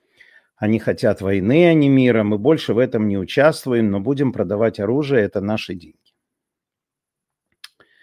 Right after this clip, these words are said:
Украину уже начали кошмарить с воздуха. Предупреждение от разведсообщества С Ш А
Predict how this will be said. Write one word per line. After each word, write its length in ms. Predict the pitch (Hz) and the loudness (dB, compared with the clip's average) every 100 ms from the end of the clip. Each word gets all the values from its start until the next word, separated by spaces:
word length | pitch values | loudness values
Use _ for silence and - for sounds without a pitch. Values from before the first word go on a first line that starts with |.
| _ _ _ _ | _ _ _ _
Украину 540 | 123 113 143 175 202 180 | -6 2 4 6 6 4
уже 280 | 135 143 165 | 4 4 4
начали 540 | 156 151 - 131 117 | 4 2 0 -2 -2
кошмарить 720 | - 123 - 131 120 110 107 | 0 -2 0 0 2 0 -4
с 100 | - | -6
воздуха. 800 | 113 107 92 107 - 120 127 110 _ _ _ _ - | -2 -2 -2 -6 -4 -4 -4 -10 _ _ _ _ -4
Предупреждение 1000 | 123 127 143 127 107 147 160 143 123 | 0 0 0 -4 0 0 2 2 2
от 160 | 117 - | 0 0
разведсообщества 1200 | 120 101 123 127 - 120 127 113 - 107 - 101 | -2 0 -2 -2 0 0 2 -2 -6 -6 -4 -6
С 80 | - | -6
Ш 260 | - - | -6 2
А 320 | 135 139 131 | 2 2 -2